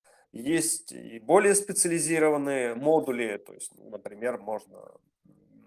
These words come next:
вспомнить, что в том же MATLAB есть, опять же, модули, которые реализуют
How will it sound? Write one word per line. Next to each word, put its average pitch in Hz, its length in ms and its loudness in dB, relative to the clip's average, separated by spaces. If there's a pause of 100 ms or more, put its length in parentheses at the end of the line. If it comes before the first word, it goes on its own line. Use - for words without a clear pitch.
(160)
вспомнить, - 560 -4
что 104 420 -10
в - 100 -18
том 143 200 -2
же 120 100 -6
MATLAB 147 600 8
есть, 117 800 -6
опять 123 400 -2
же, 110 120 -8
модули, 120 420 -2
которые 104 500 -8
реализуют 131 640 0